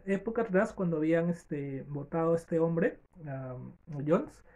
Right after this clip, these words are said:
eh, Jones había venido a recuperar su granja, los ani-, con otros hombres, los animales empezaron a atacar a, y los animales salieron y, y atacaron a, a estos hombres,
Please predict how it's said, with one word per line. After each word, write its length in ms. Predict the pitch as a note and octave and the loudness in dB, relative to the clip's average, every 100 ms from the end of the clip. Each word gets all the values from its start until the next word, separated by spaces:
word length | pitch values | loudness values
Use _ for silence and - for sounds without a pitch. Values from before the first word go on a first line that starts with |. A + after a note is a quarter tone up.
| - - _ _ | -20 -20 _ _
eh, 380 | D3+ D3 D3 C#3+ | -8 -6 -6 -2
Jones 240 | F3 F#3 F3 | 0 2 2
había 440 | D#3+ E3 E3 E3+ | 2 4 4 2
venido 500 | D#3 D3+ D#3+ E3+ E3+ D#3+ | -2 -4 -2 0 0 -2
a 260 | D3 C#3 C3 | -6 -6 -8
recuperar 400 | - C3+ C#3+ D3+ | -10 -10 -8 -4
su 100 | E3+ | -2
granja, 440 | D#3+ E3 F#3 A#3+ - _ _ | -2 -2 -2 -4 -8 _ _
los 140 | D3 D3+ | -10 -8
ani-, 220 | D3+ D#3+ | -8 -10
con 240 | - D3+ | -10 -6
otros 240 | D#3+ F3 F3 | -4 -4 -2
hombres, 260 | F3+ G3+ F3+ | 0 0 -2
los 60 | |
animales 440 | D#3 C#3+ D3+ E3+ E3+ | -4 -4 -2 -2 -4
empezaron 420 | D#3+ D3 D#3+ E3 | -6 -8 -6 -6
a 40 | |
atacar 380 | D#3 D3+ E3 D#3 | -6 -6 -4 -2
a, 420 | D#3 D3 C3+ B2+ - F3 - - _ _ - _ - - - _ - _ _ - | -2 -2 -4 -8 -14 -20 -20 -20 _ _ -20 _ -20 -20 -20 _ -20 _ _ -12
y 80 | F3+ | -10
los 120 | F3 | -2
animales 340 | E3+ F3 F#3+ | 0 2 2
salieron 480 | F3+ E3 F#3 G#3+ A3+ | 0 2 4 2 0
y, 100 | D3+ D3 | -4 -4
y 100 | D3 | -6
atacaron 520 | C#3 C#3 D#3+ E3 E3+ | -8 -4 0 2 2
a, 400 | D#3+ C#3+ C#3 C#3+ | 0 -4 -6 -6
a 40 | C#3+ | -8
estos 240 | - F3 | -8 -2
hombres, 420 | F#3+ F#3+ C4 - | 2 4 2 0